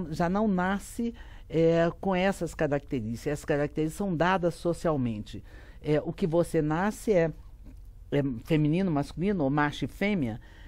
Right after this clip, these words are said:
mas isso são diferenças naturais que não deveriam provocar as, as desigualdades sociais.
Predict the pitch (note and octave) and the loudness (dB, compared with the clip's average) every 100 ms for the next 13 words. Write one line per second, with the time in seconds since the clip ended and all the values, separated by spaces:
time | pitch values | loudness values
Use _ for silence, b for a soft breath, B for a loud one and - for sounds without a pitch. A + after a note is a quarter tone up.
0 | B - F#3 E3+ G3+ A#3 - A3 A3 G3+ | B 0 2 4 2 2 0 -2 2 2
1 | F3+ B3+ - G#3 F#3+ A#3 A#3+ - F3 D3 | 4 2 6 4 4 2 2 2 0 2
2 | D3+ D3 E3+ F3 G3+ G3 D#3 B B B | 0 2 2 4 4 2 -2 B B B
3 | - G#3+ A3 A#3 A3 G3 F#3+ G3 A3 G#3+ | 2 4 6 8 8 8 4 4 2 2
4 | G#3+ G3 G3+ - F#3+ G3 G3+ - F3+ E3 | 2 4 2 2 4 4 2 2 2 2
5 | - - b b b - D#3 E3 F3 B3+ | -4 -16 b b b 2 4 4 6 4
6 | F#3 A3 G3+ F#3 D#3 F3+ F3+ D3+ D3+ - | 4 2 4 4 2 2 2 0 -4 0
7 | D3+ - A#2+ G2 - | -2 0 -6 -6 -12